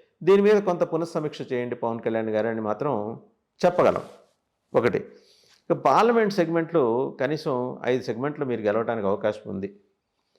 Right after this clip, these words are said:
ఎక్కడెక్కడ? గోదావరి జిల్లాలు, ఆ, విశాఖపట్నం కూడా కలుపుకుంటే. ఈ క్రమంలో మీ మొరల్ని దెబ్బతీసే విధంగా లోకేష్ చేసిన వ్యాఖ్యల మీద మీరు ఇంతవరకు కౌంటర్ ఇవ్వకుండా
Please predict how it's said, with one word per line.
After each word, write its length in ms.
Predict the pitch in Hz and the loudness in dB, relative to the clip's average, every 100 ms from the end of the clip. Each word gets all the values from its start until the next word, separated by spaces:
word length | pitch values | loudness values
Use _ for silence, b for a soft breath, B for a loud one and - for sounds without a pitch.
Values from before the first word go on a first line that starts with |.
| _ 110 | _ -2
ఎక్కడెక్కడ? 640 | 113 123 113 107 101 104 - - | 2 2 2 0 -2 -4 -8 0
గోదావరి 320 | 127 127 120 | 2 4 0
జిల్లాలు, 400 | 110 104 101 127 - - _ _ - | -2 -4 -4 -4 -10 -18 _ _ -12
ఆ, 260 | 135 123 117 123 | -6 -4 -4 -6
విశాఖపట్నం 580 | 123 135 110 98 95 101 | -2 0 2 -2 -4 -4
కూడా 160 | 104 | -4
కలుపుకుంటే. 520 | 101 92 - 92 - - | -4 -8 -10 -16 -12 0
ఈ 100 | 165 | 2
క్రమంలో 760 | 170 165 208 196 139 156 175 - b b - | 4 2 4 4 4 2 -4 -14 b b -2
మీ 180 | 147 180 | 2 4
మొరల్ని 420 | 160 165 220 220 | 6 4 4 4
దెబ్బతీసే 500 | 165 147 170 165 165 | 2 0 -2 -2 -2
విధంగా 300 | 151 156 151 | -2 -2 -2
లోకేష్ 420 | 117 120 147 - | 0 -2 -2 -4
చేసిన 240 | 143 139 117 | -6 -4 -2
వ్యాఖ్యల 320 | 117 117 117 | -2 -4 -4
మీద 180 | 120 120 | -4 -2
మీరు 180 | 110 | -2
ఇంతవరకు 360 | 101 110 110 - | -2 -2 -2 -6
కౌంటర్ 360 | - 104 117 117 | -2 -2 0 2
ఇవ్వకుండా 600 | 107 104 98 101 101 | 2 0 -2 -2 -4